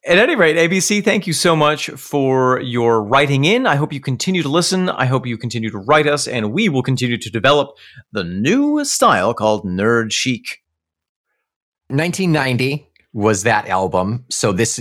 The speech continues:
Speaker 2: that's literally right after this that Ian was like, "You know what? Maybe I need to do this."
Speaker 1: I should play on a song where the first fourteen seconds are pissing.
Speaker 2: Sound of someone u-, urinating.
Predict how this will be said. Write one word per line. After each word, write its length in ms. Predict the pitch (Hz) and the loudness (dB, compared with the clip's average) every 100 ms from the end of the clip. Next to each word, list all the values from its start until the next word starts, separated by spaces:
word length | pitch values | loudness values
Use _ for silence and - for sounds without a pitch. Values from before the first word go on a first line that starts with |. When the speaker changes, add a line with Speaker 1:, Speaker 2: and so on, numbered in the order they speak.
| - | -2
Speaker 2:
that's 240 | 110 - | -2 -2
literally 680 | 117 117 131 127 117 113 104 | 0 2 2 2 2 2 2
right 280 | 101 110 | 2 2
after 320 | 101 87 - 87 | 0 -2 -4 -4
this 240 | 82 - | -2 -2
that 120 | 101 | -4
Ian 240 | 90 95 92 | -2 -2 -2
was 160 | 90 | -2
like, 220 | 98 - | -4 -2
"You 80 | 160 | 0
know 120 | 165 | 2
what? 300 | 151 156 - 127 - _ - | 2 0 -2 -12 -20 _ -6
Maybe 340 | 180 175 113 101 | -2 0 2 0
I 80 | |
need 240 | 95 90 85 | 0 -2 -2
to 100 | 98 | -6
do 200 | 80 78 | -6 -6
this." 440 | 76 - - - - - - - | -4 -4 -4 -6 -12 -20 -14 -2
Speaker 1:
I 180 | 95 147 | 2 2
should 240 | - 76 | 0 -6
play 180 | 90 92 | -2 -2
on 120 | 90 | -2
a 80 | 76 | -2
song 480 | - 85 98 101 92 | 0 2 2 0 -2
where 100 | 85 | -4
the 140 | 80 | -4
first 420 | - 104 104 - | -4 -2 0 -2
fourteen 560 | - 131 131 107 92 87 | 0 0 0 -2 -4 -4
seconds 500 | - 110 113 113 110 | 0 0 0 -2 0
are 160 | 139 | 0
pissing. 540 | - 170 85 76 - - _ - | 0 -2 -2 -6 -10 -18 _ -14
Speaker 2:
Sound 520 | - 117 113 123 123 | -4 0 0 2 0
of 100 | 113 | 0
someone 480 | - 123 123 131 139 | -2 0 2 2 2
u-, 260 | 127 101 - 131 | 0 -4 -10 -12
urinating. 1200 | 117 98 113 165 113 95 90 87 80 76 101 | -10 -2 2 2 2 0 -2 -4 -4 -6 -4